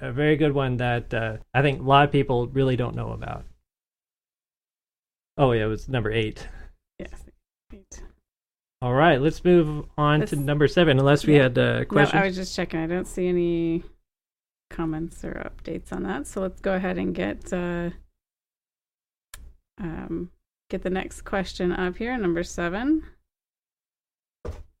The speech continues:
Speaker 2: is, how big is an angel? Oh, never really thought about that before. How big is an angel?
Speaker 1: Yeah, I love that question.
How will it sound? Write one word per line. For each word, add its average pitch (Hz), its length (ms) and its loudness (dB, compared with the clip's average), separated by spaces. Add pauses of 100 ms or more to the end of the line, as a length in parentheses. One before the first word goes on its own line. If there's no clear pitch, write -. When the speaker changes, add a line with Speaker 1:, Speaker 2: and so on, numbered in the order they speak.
(540)
Speaker 2:
is, 185 500 -2 (320)
how 277 400 0
big 202 640 2 (320)
is 202 200 2
an 202 180 0 (120)
angel? 202 680 0 (1080)
Oh, 320 200 -4 (1400)
never 165 220 -2
really 175 200 -4
thought 320 180 -4
about 214 200 -4
that - 160 -10
before. 180 320 -8
How 190 140 -6
big 226 200 -4
is 269 160 -2
an 190 140 -2
angel? 160 220 -2
Speaker 1:
Yeah, 107 260 -2 (140)
I 127 60 -2
love 120 200 0
that 117 140 -4
question. 110 440 -8